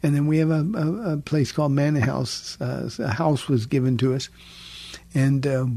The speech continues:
we have a place where women can, can go, uh, whether they're, uh, been in trouble or they've b-, been sub-, victims of abuse. Uh, they can go and get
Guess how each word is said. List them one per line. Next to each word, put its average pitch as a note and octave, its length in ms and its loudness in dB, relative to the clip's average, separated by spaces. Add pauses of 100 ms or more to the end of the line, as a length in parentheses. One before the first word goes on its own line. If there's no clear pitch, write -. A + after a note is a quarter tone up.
(120)
we C#3 260 2
have B2 240 0
a B2+ 80 0
place C3+ 460 -2
where C3+ 160 4
women C3+ 380 2
can, B2 260 0 (380)
can C3+ 240 0
go, C3 340 2
uh, C3 300 -4
whether B2+ 400 0
they're, B2+ 480 -2
uh, - 20 -6
been C3 240 -2
in B2+ 140 -2
trouble D#3+ 560 2
or C3 100 -4
they've B2+ 340 -4
b-, - 140 -6
been B2 320 -4
sub-, C3 320 0
victims C3 480 2
of A#2 140 0
abuse. D#3 640 2 (500)
Uh, C#3 140 0
they C#3 180 0
can C#3 220 2
go D3 340 0
and B2+ 360 -2
get F3 180 0